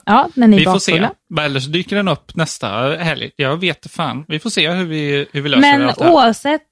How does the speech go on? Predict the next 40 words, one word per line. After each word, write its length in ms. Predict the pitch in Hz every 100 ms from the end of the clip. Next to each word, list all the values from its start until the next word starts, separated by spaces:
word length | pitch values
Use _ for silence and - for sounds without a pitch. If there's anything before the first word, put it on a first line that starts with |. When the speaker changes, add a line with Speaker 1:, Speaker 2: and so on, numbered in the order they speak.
| - 233
Speaker 1:
det 60 |
har 60 | 269
varit 240 | 277 277
helt 280 | 226 302 277
fantastiskt 920 | - 262 247 285 247 - 233 240 -
att 380 | - 226 - _ -
få 200 | - 240
ta 200 | - 247
del 440 | 214 214 214 233
av 520 | - 214 208 202 196 -
vad 160 | 214
ni 100 | 214
har 60 | 196
skrivit 560 | - - 240 220 180 208
i 60 |
gruppen. 260 | 196 220 - _
Speaker 2:
Ja, 360 | 214 269 320 175
jättekul. 720 | 165 190 - - - 170 143
Vi 100 | 143
kommer 220 | 160 170
ju 80 | 165
försöka 380 | 175 165 165 151
följa 380 | 175 151 131
de 160 | 139 185
här 120 | 170
tipsen 640 | - 147 - 135 120 120 127 _ _
så 140 | -
mycket 220 | 147 147 135
vi 100 | 131
kan. 220 | 127 139
Vi 60 |
Speaker 1:
Mm. 140 | 208 220
Speaker 2:
har, 80 | 233
vi 120 | 139
kan 120 | 156
ju 180 | 160 160
avslöja 340 | 165 151 147
att 60 | 135
vi 80 | 139
har, 420 | 139 135 131